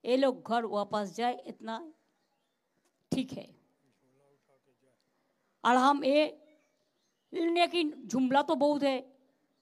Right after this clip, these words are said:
वो पेपर भी साबुत करता है, लगता है वो काम पे लगा है, थोड़ा तो टाइम लगेगा इसको,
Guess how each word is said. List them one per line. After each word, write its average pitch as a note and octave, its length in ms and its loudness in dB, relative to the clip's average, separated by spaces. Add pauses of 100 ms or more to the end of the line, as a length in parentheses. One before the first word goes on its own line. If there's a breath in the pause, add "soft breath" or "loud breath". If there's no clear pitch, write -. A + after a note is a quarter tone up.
(100)
वो B3 40 -6
पेपर D4 380 -2
भी D4 140 -2
साबुत C4+ 400 -6
करता C#4 320 -6
है, B3+ 140 -2
लगता A3+ 300 -10
है G3+ 140 -12 (1120)
वो C4 80 2
काम C4 260 0
पे C4+ 120 2
लगा A#3+ 260 0
है, G#3+ 260 -6 (300)
थोड़ा A#3+ 120 -2
तो C4 100 -6
टाइम A#3+ 260 -4
लगेगा A3+ 360 -4 (100)
इसको, G3+ 260 -10